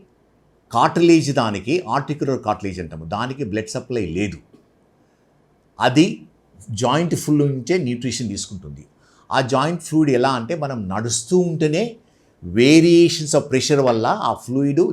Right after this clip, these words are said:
ఆర్టిక్యులర్ కార్టిలేజ్కు పంప్ అవుతుంది. అది very, very important.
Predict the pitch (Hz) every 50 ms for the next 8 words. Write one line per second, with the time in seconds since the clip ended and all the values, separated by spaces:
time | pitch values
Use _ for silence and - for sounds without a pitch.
0 | - - _ - 104 113 120 117 117 139 131 131 - 120 110 95 98 107 104 107
1 | 110 - 113 - 113 117 117 120 117 104 - - 78 71 - _ _ _ _ _
2 | _ _ _ _ _ _ _ _ - 107 120 127 98 80 73 76 90 107 127 135
3 | 139 135 123 120 117 110 - 104 104 - 98 82